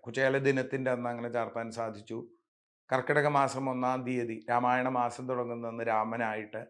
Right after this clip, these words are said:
കൃഷ്ണാട്ടംകളിയിലെ ആ ഉടുത്തുകെട്ടോടുകൂടിയ കൃഷ്ണനായിട്ട്, മോഹിനിയായിട്ട്, ആലകൃഷ്ണനായിട്ട്, ഇങ്ങനെ പല രൂപത്തിൽ ചാർത്താൻ ഭഗവാൻ അനുവാദം തന്നു.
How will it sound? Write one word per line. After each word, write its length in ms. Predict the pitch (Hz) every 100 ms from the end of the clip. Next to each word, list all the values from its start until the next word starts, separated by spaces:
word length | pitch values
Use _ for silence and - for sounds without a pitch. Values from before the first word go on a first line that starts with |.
| _ _ _ _ _
കൃഷ്ണാട്ടംകളിയിലെ 920 | 123 143 147 143 147 147 139 135 131 123 - _ -
ആ 60 | 135
ഉടുത്തുകെട്ടോടുകൂടിയ 1000 | 135 131 160 160 156 147 135 135 131 131
കൃഷ്ണനായിട്ട്, 760 | 131 123 123 117 113 110 107 110 - _ _ _ _ -
മോഹിനിയായിട്ട്, 1000 | 123 139 147 160 156 139 123 120 117 110 110 - _ _ _ _ _
ആലകൃഷ്ണനായിട്ട്, 1080 | 120 135 143 147 139 - 127 117 113 107 110 - _
ഇങ്ങനെ 260 | - 139 170 - _
പല 180 | 120 127 156 - -
രൂപത്തിൽ 480 | 131 127 139 135 131 - _ _ _ _
ചാർത്താൻ 460 | 117 117 113 123 123 123
ഭഗവാൻ 340 | 107 113 117 113 - -
അനുവാദം 500 | 110 113 120 123 131 120
തന്നു. 240 | 120 151